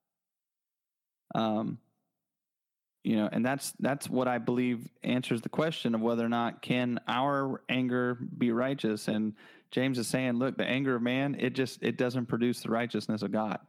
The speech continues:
period. And that's because of the fact that we are fallen beings. We are not, we are not capable to do what Jesus did without sinning.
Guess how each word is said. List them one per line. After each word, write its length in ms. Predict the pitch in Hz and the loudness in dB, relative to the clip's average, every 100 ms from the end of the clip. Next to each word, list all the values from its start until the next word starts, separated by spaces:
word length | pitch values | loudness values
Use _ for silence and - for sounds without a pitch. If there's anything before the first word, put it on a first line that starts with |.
| _ _ _ _ _ _ | _ _ _ _ _ _
period. 360 | - 131 117 - - - _ _ _ _ _ _ _ _ _ _ _ _ _ _ _ - - | -2 0 0 -2 -8 -20 _ _ _ _ _ _ _ _ _ _ _ _ _ _ _ -14 -6
And 120 | 120 | -2
that's 140 | 123 - | -2 -2
because 460 | 127 - 147 165 | -2 0 0 2
of 240 | 120 107 98 - - _ _ _ _ _ _ _ | 0 0 -4 -12 -20 _ _ _ _ _ _ _
the 80 | 117 | -6
fact 360 | - 113 110 107 | -2 -2 -2 -2
that 220 | 107 - | -2 0
we 140 | 113 | 0
are 420 | 110 107 107 104 - _ _ _ _ _ _ _ _ _ _ _ - | 0 2 0 -2 -8 _ _ _ _ _ _ _ _ _ _ _ -18
fallen 840 | - 127 123 127 123 120 113 110 | -6 0 2 2 0 -2 -4 -4
beings. 720 | 110 117 117 110 98 101 - | 0 2 2 0 -2 -4 -2
We 140 | 117 113 | -2 0
are 80 | |
not, 580 | 110 110 113 113 107 - - - _ _ _ _ _ _ _ - | 0 0 0 0 -4 -8 -16 -20 _ _ _ _ _ _ _ -6
we 100 | 120 | -2
are 40 | 131 | 0
not 180 | 131 - | -2 -2
capable 440 | 135 135 120 120 | -2 0 0 0
to 80 | 110 | 0
do 240 | 113 117 | 0 2
what 180 | 113 101 | 2 0
Jesus 320 | 113 110 110 | -2 -2 -2
did 180 | - 110 | -2 0
without 320 | 107 107 107 | 0 0 -2
sinning. 400 | - 104 98 - | -2 -2 -2 -2